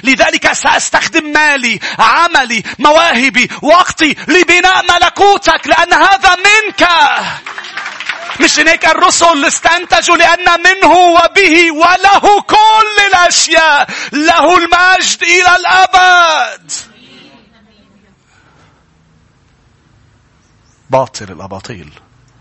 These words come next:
حبيبنا يسوع هو الوحيد اللي بيجيب لنا شبع وارتواء، والقعدة عند إجريه. يا مرتا، يا مرتا، أنت مهتمة وقلقة لأمور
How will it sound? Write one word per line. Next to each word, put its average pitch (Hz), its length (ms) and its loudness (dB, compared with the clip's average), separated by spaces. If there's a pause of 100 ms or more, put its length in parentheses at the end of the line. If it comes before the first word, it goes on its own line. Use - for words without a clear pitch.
(400)
حبيبنا 123 580 -12
يسوع 120 520 -12
هو 120 240 -8
الوحيد 113 580 -12 (1040)
اللي 117 140 -10
بيجيب 127 260 -6
لنا 127 160 -6
شبع 120 360 -6
وارتواء، 113 840 -10
والقعدة 123 600 -6
عند 131 300 -12
إجريه. 123 720 -8
يا 139 420 -2
مرتا، 123 1160 -10 (1000)
يا 127 160 -2
مرتا، 127 420 -6 (160)
أنت 139 380 -8
مهتمة 123 840 -8
وقلقة 120 800 -8
لأمور 117 680 -12